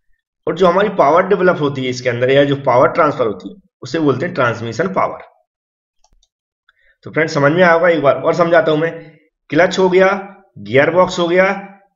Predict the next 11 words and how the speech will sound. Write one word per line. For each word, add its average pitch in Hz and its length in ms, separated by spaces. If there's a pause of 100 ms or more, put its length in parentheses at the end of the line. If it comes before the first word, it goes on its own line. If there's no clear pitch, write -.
(120)
propeller 151 600
shaft 156 340
हो 165 100
गई, 180 200 (600)
universal 147 580
जॉइंट 139 320
हो 160 100
गया, 175 280 (560)
डिफरेंशियल 143 560
हो 165 120
गया, 170 200